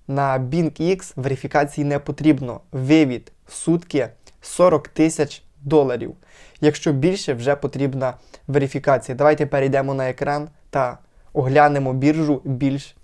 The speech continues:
детальніше. На CoinMarketCap BingX займає п'ятдесят сьоме місце. Зразу можу сказати те, що я вже не раз торгував на цій біржі і ліквідності цілком хватає.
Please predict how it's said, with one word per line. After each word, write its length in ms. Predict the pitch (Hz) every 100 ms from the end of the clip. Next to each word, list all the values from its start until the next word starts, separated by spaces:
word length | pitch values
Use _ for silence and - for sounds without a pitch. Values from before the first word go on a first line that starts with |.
| -
детальніше. 760 | 135 139 139 127 117 117 - 139 _ _
На 120 | - 131
CoinMarketCap 1040 | 156 151 135 135 135 131 - 143 143 131
BingX 720 | 135 139 123 135 151 - - -
займає 680 | 123 131 131 139 139 139 - _ -
п'ятдесят 580 | 139 123 113 123 123
сьоме 420 | 127 - 120 120 120
місце. 460 | 123 117 - 131
Зразу 340 | 120 160 170 151
можу 260 | 160 147
сказати 380 | 135 143 160 131
те, 140 | 135
що 160 | 135 135
я 100 | 127
вже 180 | 123 127
не 180 | 127 143
раз 260 | 135 120
торгував 600 | - 123 123 127 120 135 _ _
на 140 | 135 131
цій 200 | 135 135
біржі 420 | 135 139 143 147 _ _
і 80 | -
ліквідності 840 | 139 131 135 139 147 151 - - 160
цілком 720 | - - 127 127 127 123 131
хватає. 680 | - - 131 131 117 104 127